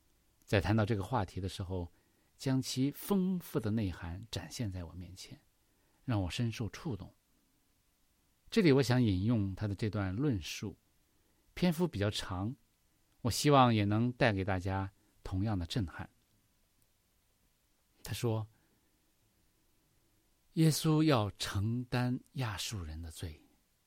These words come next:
他们曾经幸灾乐祸地观看他们的俘虏被活活地剥了皮。耶稣要承担德国党卫军的罪，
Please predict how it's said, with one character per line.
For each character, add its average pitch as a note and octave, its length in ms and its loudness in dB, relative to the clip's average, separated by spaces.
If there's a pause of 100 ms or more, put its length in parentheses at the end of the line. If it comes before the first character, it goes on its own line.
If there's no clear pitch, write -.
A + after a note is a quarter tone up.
(560)
他 D3+ 140 0
们 C3 100 4
曾 A#2+ 360 2
经 C#3 340 2
幸 C#3 400 2
灾 C3+ 240 0
乐 C3+ 240 0
祸 A#2+ 260 0
地 F#2 220 -2 (140)
观 B2 320 0
看 A2+ 200 -6
他 F#2 140 -8
们 G2+ 80 -6
的 G2 80 -6
俘 - 220 -10
虏 F#2 200 -6 (360)
被 G2+ 180 -2
活 A#2+ 320 -4
活 - 220 -6
地 F#2+ 100 -6
剥 F#2 180 -10
了 F2 120 -10
皮。 - 320 -18 (1800)
耶 B2 180 2
稣 A#2+ 240 -2
要 A2 220 2
承 A#2 480 -2
担 A#2+ 360 -2 (720)
德 B2+ 240 4
国 A#2+ 180 2
党 G#2 280 2
卫 A#2+ 160 2
军 F3+ 260 0
的 D3+ 100 -4
罪， G2+ 320 -6